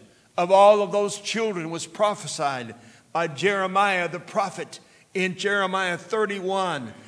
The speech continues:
and verse fifteen. "Thus saith the Lord, a voice was heard in Ramah, lamentation and bitter weeping, Rael weeping for her children, refused to be comforted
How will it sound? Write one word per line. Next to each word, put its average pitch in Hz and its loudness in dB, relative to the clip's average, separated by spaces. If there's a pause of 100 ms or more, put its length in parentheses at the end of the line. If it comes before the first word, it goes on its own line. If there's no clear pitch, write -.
(200)
and 190 0
verse 190 -2
fifteen. 185 -6
"Thus 185 -2
saith 196 -4
the 190 -4
Lord, 185 -2 (320)
a 180 -2
voice 185 -2 (540)
was 190 -4
heard 180 -2 (360)
in 180 -4
Ramah, 185 0 (460)
lamentation 196 -2
and 156 -8
bitter 196 0
weeping, 180 -6 (500)
Rael 196 2
weeping 196 -4
for 190 -2
her 180 -4
children, 175 -2 (300)
refused 202 -4 (300)
to 185 -8
be 190 -2
comforted 175 -4